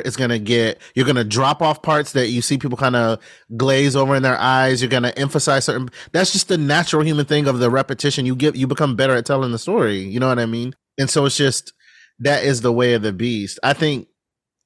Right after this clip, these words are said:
I know you asked me a large question, not necessarily about Hassan specific, but one of the things I think that, 'cause I had it happen in my life, I'm a very social commentary person. That's, like, uh, sort of the vein of,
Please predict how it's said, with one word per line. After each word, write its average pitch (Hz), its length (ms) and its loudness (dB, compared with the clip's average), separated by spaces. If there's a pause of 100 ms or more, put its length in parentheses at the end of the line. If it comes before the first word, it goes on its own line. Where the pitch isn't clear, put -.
(100)
I 131 60 0
know 135 100 2
you 135 140 2
asked 117 240 0
me 113 80 -2
a 101 60 -2
large 107 320 -2
question, 101 480 -4
not 104 200 -4
necessarily 101 500 -6
about 92 280 -4
Hassan 95 480 -4
specific, 92 720 -6 (360)
but 123 260 2
one 151 180 2
of 175 100 4
the 151 180 0 (380)
things 135 240 0
I 120 80 4
think 123 280 -4
that, 110 400 0 (360)
'cause 127 140 -2
I 135 60 2
had 135 180 2
it - 60 -4
happen 117 260 -2
in 107 80 -2
my 104 100 -2
life, 127 340 0
I'm 120 160 -2
a 123 60 2
very 107 420 -2 (720)
social 117 380 0
commentary 120 600 0
person. 120 720 -4
That's, 104 240 -4
like, 101 240 -4 (240)
uh, 80 460 2 (180)
sort 104 200 0
of 95 100 0
the 92 280 -2
vein 95 460 -2
of, 92 240 -6